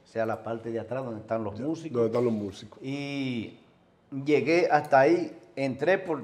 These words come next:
Speaker 1: eh, por, por, por la puerta como Pedro por su casa.
Speaker 2: Ya.
Speaker 1: Llegué, me encuentro con Bonnie, el grupo, y le digo, "Mire, eh, yo vi que había un solo cantante, eh, en la orquesta y entiendo que le hacen falta cantantes,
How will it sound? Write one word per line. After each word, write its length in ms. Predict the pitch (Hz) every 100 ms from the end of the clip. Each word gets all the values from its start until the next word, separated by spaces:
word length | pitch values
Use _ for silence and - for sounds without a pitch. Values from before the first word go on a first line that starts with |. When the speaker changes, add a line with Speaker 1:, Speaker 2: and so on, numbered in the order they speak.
| 98
Speaker 1:
eh, 220 | 135 110
por, 240 | - 131
por, 300 | - 127 127
por 100 | 127
la 100 | 123
puerta 300 | 117 165 175
como 240 | 160 131 113
Pedro 260 | 139 156
por 200 | 147 123
su 160 | 107 107
casa. 360 | 151 170 - - - 104
Speaker 2:
Ya. 260 | 101 95 - - -
Speaker 1:
Llegué, 720 | 113 123 120 170 196 160 - -
me 100 | 131
encuentro 480 | 127 117 147 151 147
con 220 | 123 117
Bonnie, 300 | 143 185 160
el 100 | 143
grupo, 300 | 151 180 170
y 20 |
le 60 | 156
digo, 140 | 156
"Mire, 460 | 151 190 214 190 - - - _ _ -
eh, 180 | 127
yo 140 | 131 151
vi 100 | 175
que 140 | 170
había 180 | 170 170
un 80 | 170
solo 260 | 170 165
cantante, 720 | 165 151 147 175 170 147 123 - - _ _ _ _ -
eh, 380 | 123 123 123 120
en 100 | 131
la 80 | 131
orquesta 520 | 123 185 180 185 135
y 60 | 139
entiendo 520 | 131 127 151 170 160
que 60 |
le 80 | 151
hacen 240 | 151 151 139
falta 260 | 147 147
cantantes, 580 | - 170 170 165 147 147